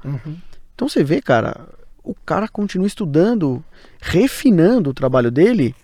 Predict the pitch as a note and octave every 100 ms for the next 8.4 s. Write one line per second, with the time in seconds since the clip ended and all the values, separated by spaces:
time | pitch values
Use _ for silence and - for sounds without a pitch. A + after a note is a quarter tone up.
0 | - - - - F#3+ G3 A3+ A#3+ B3+ C4+
1 | C#4 B3 A#3+ A#3+ C4 C4 C#4+ C4+ D3+ A2+
2 | - _ - - - F3 D#3 D#3 E3 -
3 | - - - - - - - - F3+ D4+
4 | - C#3+ E3 A#3 C#3 A2+ - - - D3
5 | F#3 A3 A3+ A#3+ - G#3+ B2+ - - -
6 | - _ - _ - - - - _ -
7 | C3+ A#2 C3 A3+ C#4 D#3+ F#3+ G#3 C#3+ C#3+
8 | - G#2 - -